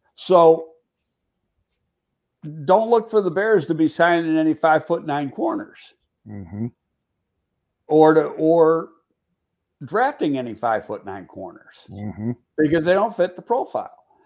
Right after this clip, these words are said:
Speaker 1: And the other guy that, uh, the guy that bothered me with really short arms that's got good tape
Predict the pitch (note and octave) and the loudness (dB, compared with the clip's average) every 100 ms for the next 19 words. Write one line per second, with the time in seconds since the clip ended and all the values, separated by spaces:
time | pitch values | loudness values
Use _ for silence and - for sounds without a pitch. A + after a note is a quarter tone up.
0 | _ _ _ F#3+ G3 G3 G3+ E3 F3+ C4 | _ _ _ -4 -2 -2 -6 -2 0 0
1 | A3 F#3 F3 E3 D3 C#3+ C#3+ D3 D3+ C#3+ | 0 0 -2 -2 0 0 -2 -8 -6 0
2 | E3+ F#3 E3+ C#3 - A#2 B2+ D#3+ E3+ D#3+ | 2 2 2 -2 -8 0 4 6 4 0
3 | D3+ C3 A2+ D3 E3 D#3+ - D#3 C#3 D3 | -2 -2 -4 -4 -2 -4 -4 -6 -4 -4
4 | E3 A2 A#2 - C#3+ G#2+ C#3+ A#2+ - D3 | -6 -8 -10 -4 -4 -4 -4 -6 -8 -8
5 | F#3 D#3 | -6 -8